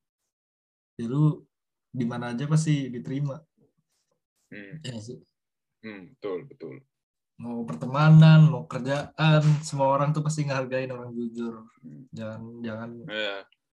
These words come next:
Speaker 1: gosip tuh udahlah.
Speaker 2: Hmm.
Speaker 1: Bajingan.
Speaker 2: Tapi yang bang-, tapi yang bangsat sekarang kitanya udah jujur, terus ada orang yang dari luar yang ngomongin lain tentang kita,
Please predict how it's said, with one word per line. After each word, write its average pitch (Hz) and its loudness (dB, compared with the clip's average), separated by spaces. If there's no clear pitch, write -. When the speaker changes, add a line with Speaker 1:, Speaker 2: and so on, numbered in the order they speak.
Speaker 1:
gosip 123 -6
tuh 156 2
udahlah. 151 2
Speaker 2:
Hmm. 95 -18
Speaker 1:
Bajingan. 120 -10
Speaker 2:
Tapi 123 -2
yang 170 8
bang-, 127 4
tapi 135 -2
yang 175 2
bangsat 135 -2
sekarang 151 -4
kitanya 156 -6
udah 151 4
jujur, 131 -4
terus 147 -10
ada 139 -2
orang 131 0
yang 120 -4
dari 123 -2
luar 143 -2
yang 120 -6
ngomongin 120 -4
lain 135 0
tentang 123 -8
kita, 143 -6